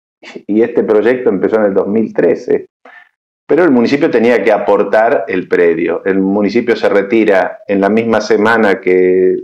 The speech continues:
se formula este acuerdo y mientras nosotros firmábamos ese acuerdo,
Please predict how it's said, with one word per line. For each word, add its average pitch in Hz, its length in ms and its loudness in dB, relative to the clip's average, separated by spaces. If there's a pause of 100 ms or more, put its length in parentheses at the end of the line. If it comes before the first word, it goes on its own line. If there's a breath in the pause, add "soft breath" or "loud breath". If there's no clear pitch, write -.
(460)
se - 160 -2
formula 107 420 0
este 113 140 -2
acuerdo 165 360 2
y 143 40 2
mientras 98 360 0
nosotros 113 380 -2
firmábamos 117 520 0
ese 123 160 -2
acuerdo, 156 540 0